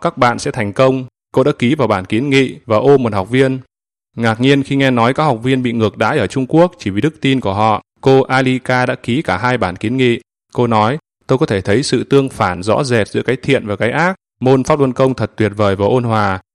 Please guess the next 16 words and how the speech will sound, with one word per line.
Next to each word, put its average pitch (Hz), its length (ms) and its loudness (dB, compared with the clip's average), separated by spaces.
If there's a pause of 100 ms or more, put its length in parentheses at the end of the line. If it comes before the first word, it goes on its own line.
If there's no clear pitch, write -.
trong 131 120 0
khi 135 120 -2
cuộc 110 220 0
đàn 98 160 -2
áp 143 180 -2
này 104 340 0
thật 107 160 -2 (100)
tàn 98 220 -2
bạo 110 360 2
và 98 100 -6
không 135 160 -4
thể 95 220 -2
diễn 113 200 -4
tả 101 180 -2
bằng 98 180 -4
lời." 95 380 -2